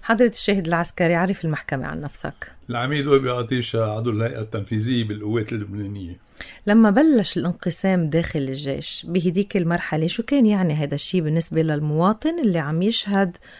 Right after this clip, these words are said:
Speaker 1: آه، أو عايش بمنطقة عم تشهد اقتتال؟
Speaker 2: بالنسبة للمواطن طبعا فقد الأمان، ال-، السلم الأهلي والأمان والاستقرار، وصفى مهدد بحياته بشغله، وصار بده يفتش عن، آه، أمن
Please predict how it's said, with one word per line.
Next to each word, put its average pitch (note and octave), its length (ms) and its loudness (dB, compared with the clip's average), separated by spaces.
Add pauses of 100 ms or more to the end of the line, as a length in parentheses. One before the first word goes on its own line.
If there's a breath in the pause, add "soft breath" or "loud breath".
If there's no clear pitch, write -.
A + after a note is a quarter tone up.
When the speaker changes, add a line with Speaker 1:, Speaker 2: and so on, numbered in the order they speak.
(200 loud breath)
Speaker 1:
آه، E3 280 -2
أو D3+ 220 -2
عايش A3+ 460 4
بمنطقة F#3+ 540 2
عم F#3+ 140 2
تشهد F#3+ 440 0
اقتتال؟ - 540 -4 (460)
Speaker 2:
بالنسبة C#3 380 4
للمواطن C#3+ 520 4
طبعا B2+ 500 0 (400 soft breath)
فقد E3+ 380 2
الأمان، C#3+ 520 2
ال-، B2 760 2
السلم D3 480 0
الأهلي C3+ 420 4
والأمان B2 560 0
والاستقرار، A2+ 840 -4 (440 soft breath)
وصفى D3+ 400 0
مهدد D3 460 4
بحياته C#3+ 580 0
بشغله، A2+ 640 -2 (560 soft breath)
وصار D#3 440 2
بده C#3+ 260 2
يفتش F#3 460 2
عن، D3 300 0 (500 soft breath)
آه، A2 400 2
أمن G#3+ 320 4